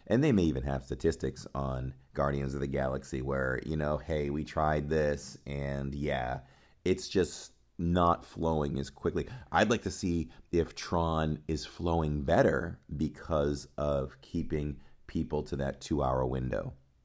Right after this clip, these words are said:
That would be interesting. And I understand it, but I can still take my ball and go home and not be happy about it. But I have to live with it. So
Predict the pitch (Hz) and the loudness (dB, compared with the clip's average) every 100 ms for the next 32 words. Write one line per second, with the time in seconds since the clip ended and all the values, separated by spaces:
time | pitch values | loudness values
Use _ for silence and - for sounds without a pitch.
0 | _ - 107 123 165 131 123 101 71 - | _ -2 0 2 2 2 2 0 -4 -8
1 | - - _ _ _ _ _ - 123 135 | -14 -18 _ _ _ _ _ -2 2 2
2 | 127 127 85 76 76 - - _ _ _ | 0 -2 -2 -2 -4 -6 -20 _ _ _
3 | 95 101 117 113 104 - 98 92 87 _ | 4 4 2 -2 -2 0 0 0 -6 _
4 | _ _ _ _ _ _ _ - 110 104 | _ _ _ _ _ _ _ 0 0 2
5 | 92 87 87 82 82 80 85 80 69 69 | 0 2 2 0 0 0 0 0 0 -2
6 | 78 76 - _ _ _ - - - - | -4 -8 -16 _ _ _ -12 -10 -12 -12
7 | - - 64 - - - _ _ - 110 | -14 -14 -16 -16 -20 -20 _ _ 2 4
8 | 110 104 104 85 95 82 - - - 71 | 6 4 2 2 2 2 -2 -8 -4 -2
9 | 67 71 | 0 -4